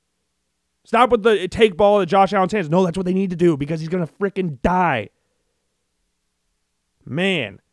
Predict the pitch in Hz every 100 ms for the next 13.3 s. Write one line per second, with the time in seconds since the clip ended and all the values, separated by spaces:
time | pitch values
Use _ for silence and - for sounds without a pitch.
0 | _ _ _ 180 196 160 185 214 208 208
1 | 196 214 220 190 190 196 - 190 185 -
2 | 180 202 202 202 190 185 185 - 185 175
3 | 151 170 175 175 190 175 165 190 165 -
4 | 185 175 165 180 190 190 - 151 127 147
5 | 185 185 - 190 190 180 190 - 180 180
6 | _ _ _ 196 214 - 220 220 160 165
7 | 196 180 165 160 185 190 160 185 196 175
8 | 156 165 - 180 160 175 165 156 165 156
9 | 165 - 147 165 147 131 - 180 175 -
10 | 185 175 147 127 117 151 170 175 147 147
11 | 139 131 156 165 175 - _ - 165 170
12 | 185 196 190 - 196 208 - - 190 190
13 | - 190 190